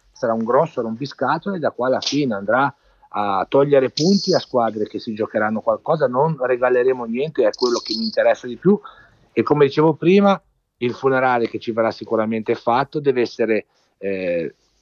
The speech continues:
so-, soppiantato, surclassato dalla festa che dovremo fare all'ultima Marassi in stile Genoa Cosenza. Cioè, noi,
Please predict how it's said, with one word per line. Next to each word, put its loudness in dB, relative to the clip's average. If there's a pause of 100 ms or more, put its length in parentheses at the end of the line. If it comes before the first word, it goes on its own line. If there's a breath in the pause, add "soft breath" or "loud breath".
(100)
so-, -4
soppiantato, 0
surclassato -2
dalla -4
festa -6
che 0
dovremo -2
fare -2
all'ultima -6
Marassi -4
in 2
stile -2
Genoa 0
Cosenza. 0
Cioè, -2
noi, 2